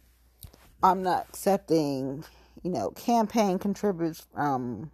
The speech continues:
developers and, you know, corporate donors and stuff." So when,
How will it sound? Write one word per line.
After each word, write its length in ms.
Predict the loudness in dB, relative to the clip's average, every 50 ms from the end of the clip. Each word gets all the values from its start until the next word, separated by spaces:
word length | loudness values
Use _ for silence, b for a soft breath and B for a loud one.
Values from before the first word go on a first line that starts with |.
| -12 _
developers 1120 | -8 2 6 8 10 10 10 6 4 2 0 0 2 2 2 2 0 -2 -4 -4 -6 -10
and, 240 | -12 -12 -12 -14 -18 _ b b b b b b b b _
you 100 | -8 -8
know, 260 | -6 -6 -8 -10 -12 _
corporate 540 | -4 2 4 4 4 4 2 0 0 2 2
donors 600 | 2 2 2 2 0 0 -2 -2 -2 -2 -4 -6
and 140 | -8 -10 -10
stuff." 440 | -8 2 6 6 6 6 4 -4 -14
So 640 | -2 2 4 6 6 6 6 4 0 -2 -4 -8 -12 _ -16 -16 -16 -16 b b b b b b b b b b b b b b b _ _ _ _ _ _ _ _ _ _ _ _ _ _ _ _ _ _
when, 500 | 2 4 6 6 6 4 2 0 0